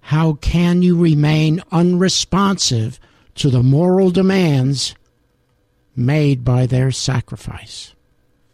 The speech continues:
I can't do that. I won't do that. The voice of Patrick Henry calls out to each of us with words whose meaning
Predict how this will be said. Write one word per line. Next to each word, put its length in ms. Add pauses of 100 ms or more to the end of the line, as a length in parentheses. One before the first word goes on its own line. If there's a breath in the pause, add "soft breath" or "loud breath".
(1300)
I 160
can't 400
do 220
that. 320 (1160)
I 200
won't 420
do 180
that. 360 (1400)
The 100
voice 840 (100)
of 280
Patrick 480
Henry 460
calls 600
out 260 (140)
to 300
each 320
of 140
us 440 (920)
with 260
words 520
whose 340
meaning 680